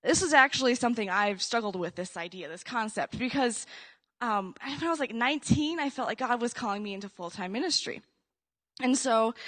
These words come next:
everything I did was kind of working towards that. I went to seminary and, and studying that all felt like, "Yes, this is working towards the goal of ministry." And I held ministry up on this pedestal, like,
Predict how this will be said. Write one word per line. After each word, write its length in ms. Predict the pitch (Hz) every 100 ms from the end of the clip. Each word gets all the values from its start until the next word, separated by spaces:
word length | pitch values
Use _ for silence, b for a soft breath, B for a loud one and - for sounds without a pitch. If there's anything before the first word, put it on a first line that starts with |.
| B B
everything 360 | 294 359 330 285
I 80 |
did 200 | 247 262
was 140 | 262 240
kind 180 | 262 233
of 80 |
working 300 | 208 233 240
towards 340 | 214 214 208 180
that. 140 | 170
I 60 | 185
went 160 | 240 240
to 60 |
seminary 680 | 214 254 247 240 233 233 226
and, 120 | 202 -
and 260 | - 185 185 B B
studying 600 | - - 285 285 277 269
that 260 | 262 254 247
all 160 | 240
felt 260 | 233 254 170
like, 240 | 202 185
"Yes, 200 | 320 262
this 180 | - -
is 120 | 240
working 300 | 214 285 294
towards 260 | 254 254 233
the 80 | 247
goal 200 | 208 202
of 80 | 202
ministry." 480 | 196 196 - 160 B B B -
And 120 | 254
I 100 | 262
held 440 | 294 311 311 302 B B B B -
ministry 680 | 233 285 311 - - 254 233
up 180 | 220 220
on 160 | 214
this 180 | 208 202
pedestal, 500 | - 240 208 - 160
like, 160 | 123